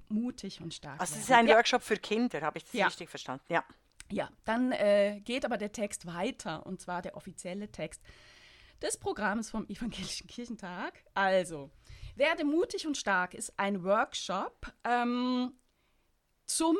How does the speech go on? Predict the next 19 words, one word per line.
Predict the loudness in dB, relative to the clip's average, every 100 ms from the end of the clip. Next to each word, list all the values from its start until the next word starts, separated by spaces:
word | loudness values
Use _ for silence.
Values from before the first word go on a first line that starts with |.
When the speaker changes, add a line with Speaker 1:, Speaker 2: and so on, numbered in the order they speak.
| 2
Speaker 1:
Empowerment, | -2 -2 -4 0 2 4 4 2 2 0 -2 -8
ich, | -10 -8
ich | -6
zitiere | -6 -4 -4 -4 -4
alles | -4 -6 -10 -12
wo-, | -12 -6
wortwörtlich, | -6 -4 -4 -6 -6
Empowerment | -4 -4 -2 0 4 4 4 4 0 -2
für | -12 -2 2 4 4 2 -6 -20 -20 -20 -20 -20 _ _ _ _
B | -10 2 4 6 6 4 0 -4 _ _
I | 0 4 4 4 0 -6 _ _
P | 6 6 4 4
O | 4 2
C | -2 -4 -4 -2 -2 0 -2 -4 -6
slash | -6 -2 0 2 2 -2 -4 -6 -8
P | -6 0 2 2
O | 2 0
C | -2 -4 -4 -2 -2 -4 -8 -16 -12
Kinder. | -2 2 4 4 0 -6